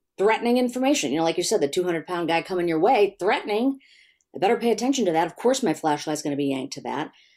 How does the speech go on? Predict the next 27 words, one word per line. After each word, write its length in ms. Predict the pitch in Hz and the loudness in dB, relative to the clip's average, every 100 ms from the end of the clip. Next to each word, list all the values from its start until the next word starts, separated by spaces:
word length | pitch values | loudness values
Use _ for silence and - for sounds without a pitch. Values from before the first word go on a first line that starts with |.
| _ - | _ -4
but 80 | 208 | -4
it 80 | 175 | 0
doesn't 220 | 247 294 | 4 4
even 140 | 247 | 4
have 140 | 233 208 | 0 -2
to 60 | 165 | -2
be 360 | 156 156 - _ - | 0 0 -2 _ -8
salient 600 | - - 175 180 165 139 | -4 2 2 2 0 -2
physical 400 | - 160 160 139 | -4 -6 -4 -8
threats 340 | 135 156 143 143 | -8 -8 -6 -4
in 60 | |
your 140 | 131 127 | -4 -6
external 320 | - 135 120 | -10 -12 -10
environment. 580 | 120 185 302 180 - - _ - | -10 -6 -4 -6 -8 -18 _ -2
Just 240 | 339 - | -2 0
the 160 | 214 - - - | -6 -8 -12 -8
thought 520 | 277 311 - - - - - _ _ - | -6 -6 -8 -4 -6 -6 -20 _ _ -8
of 140 | 147 | -6
something 580 | - 135 131 92 73 - _ _ _ - | -4 -4 -4 -8 -10 -12 _ _ _ -6
can 140 | 175 | -2
yank 280 | 151 143 143 | 0 0 -2
the 60 | 139 | -8
flashlight 500 | - 90 - 87 - | -6 -6 -6 -8 -8
away. 360 | - - - _ _ _ _ _ - | -8 -10 -14 _ _ _ _ _ -6
So, 300 | - 160 202 | 0 0 0
you 100 | 202 | -2
know, 100 | 135 | -4